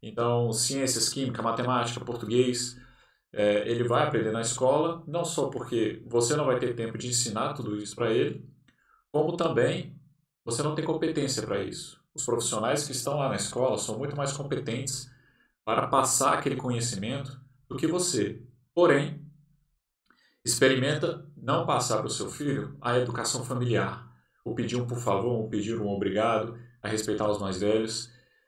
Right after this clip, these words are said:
Experimenta não fazer, não passar essa educação pro seu filho pra ver a pessoa que ele vai se tornar quando ele crescer. Então, o que que acontece? Você não pode chegar simplesmente, "Nossa, meu filho,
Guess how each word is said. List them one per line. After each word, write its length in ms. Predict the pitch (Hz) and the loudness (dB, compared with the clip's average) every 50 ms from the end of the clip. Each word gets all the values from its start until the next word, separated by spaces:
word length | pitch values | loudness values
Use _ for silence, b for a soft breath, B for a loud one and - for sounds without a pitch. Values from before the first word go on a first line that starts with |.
| b b - | b b -10
Experimenta 540 | 120 120 139 139 135 139 139 147 147 151 151 | -2 2 2 2 2 2 0 0 0 0 0
não 120 | 147 143 | 0 0
fazer, 640 | 143 156 143 131 123 123 113 110 110 110 - - | 2 2 2 2 2 2 2 2 2 0 -4 -8
não 200 | 117 117 123 - | -4 -2 -2 0
passar 380 | - 127 123 120 - - 127 120 | 2 2 2 2 2 2 2 2
essa 180 | 113 117 - 117 | 2 2 0 -2
educação 420 | 113 110 - 107 107 - 110 98 | -2 -2 -4 -4 -4 -4 -6 -8
pro 80 | - - | -6 -6
seu 180 | - - - | -6 -6 -6
filho 400 | - 139 135 135 - - - - - - - _ _ | -4 -4 -4 -4 -4 -6 -10 -14 -16 -20 -20 _ _
pra 180 | 131 120 110 | 0 2 4
ver 100 | - 120 | 4 4
a 100 | 123 123 | 2 2
pessoa 300 | 120 113 113 - 117 113 | 2 0 0 0 -2 -2
que 60 | 113 | 0
ele 100 | 113 110 | -2 0
vai 140 | 104 107 107 | 2 2 2
se 120 | 107 110 - | 2 0 -4
tornar 360 | 104 104 104 101 104 104 104 | -6 -6 -4 -4 -6 -6 -4
quando 120 | 107 104 104 | -4 -2 -2
ele 120 | 104 101 | -2 -4
crescer. 500 | - - - - - - 98 - - - - - _ _ _ _ b b b b | -6 -6 -6 -4 -4 -4 -4 -6 -8 -12 -18 -20 _ _ _ _ b b b b
Então, 400 | - 101 98 135 143 127 104 - | -16 -6 -4 -2 -2 0 -2 -4
o 40 | B B B B B B B B B B B _ | B B B B B B B B B B B _
que 80 | 131 131 | -6 -4
que 60 | 139 | -4
acontece? 600 | - 143 143 143 - 104 98 92 92 - - - | -4 -2 -4 0 2 2 2 2 0 -2 -4 -4
Você 200 | 104 107 107 - | -4 -2 -2 -2
não 140 | 147 170 165 | -2 -4 -2
pode 220 | 165 143 131 131 | 0 0 2 2
chegar 280 | - - 131 113 110 107 | 2 2 2 2 2 2
simplesmente, 800 | - - - - 98 92 101 117 - - - - - - - b b b b b b b b b b | 0 -2 -4 -6 -6 -8 -6 -8 -6 -6 -6 -8 -8 -10 -16 b b b b b b b b b b
"Nossa, 340 | - 120 139 139 - 123 - | 2 4 4 4 4 2 4
meu 120 | 113 113 | 2 2
filho, 720 | - - 123 127 135 147 151 151 - - - - - - | 2 2 0 2 4 4 4 4 2 -2 -6 -12 -16 -18